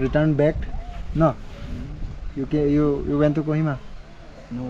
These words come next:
Speaker 2: didn't go to Kohima again. I just went to the school and
Speaker 1: Uh,
Speaker 2: college.
Speaker 1: uh, here only?
Speaker 2: Mm-hmm।
Speaker 1: Okay।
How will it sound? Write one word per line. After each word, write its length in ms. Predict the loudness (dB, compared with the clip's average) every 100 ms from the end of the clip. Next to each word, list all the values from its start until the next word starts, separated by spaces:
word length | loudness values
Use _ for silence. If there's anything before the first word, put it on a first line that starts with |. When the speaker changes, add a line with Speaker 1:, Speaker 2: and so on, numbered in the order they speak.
| -8 -8 -10 -12 -12
Speaker 2:
didn't 180 | -10 -10
go 60 | -12
to 180 | -12
Kohima 260 | -12 -12 -12
again. 180 | -14 -12 -12 -12 -14 -14
I 140 | -12
just 80 | -12
went 0 |
to 160 | -12 -12
the 140 | -12 -14
school 200 | -10 -8
and 300 | -8 -8 -4
Speaker 1:
Uh, 40 |
Speaker 2:
college. 280 | 0 0 -2
Speaker 1:
uh, 680 | -4 -4 -2 -2 -4 -4 2
here 220 | 6 6
only? 140 | 4
Speaker 2:
Mm-hmm। 480 | 0 -4 -10 -6 -2
Speaker 1:
Okay। 520 | -2 -2 -2 -2 -2